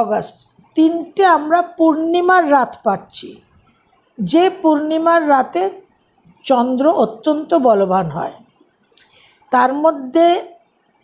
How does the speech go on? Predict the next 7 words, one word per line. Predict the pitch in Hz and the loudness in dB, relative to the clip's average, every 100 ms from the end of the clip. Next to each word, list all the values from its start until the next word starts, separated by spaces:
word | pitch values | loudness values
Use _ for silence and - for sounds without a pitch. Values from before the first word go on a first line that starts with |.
| _ _ _ _ _ - - | _ _ _ _ _ -16 0
twentieth | 277 294 247 339 339 226 | 0 0 0 2 2 0
জুলাই | 277 269 302 302 | -4 0 2 2
হচ্ছে | 277 302 | 0 -4
গুরু | 214 226 254 247 | -2 0 0 0
পূর্ণিমা, | 302 302 320 320 359 - - | -4 -2 -2 0 -2 -8 -8
অত্যন্ত | 202 - - 320 330 - 339 339 - _ _ _ _ _ _ _ - | -8 -8 -4 -2 -2 -2 0 0 -8 _ _ _ _ _ _ _ -6
একটা | 254 277 | -2 -2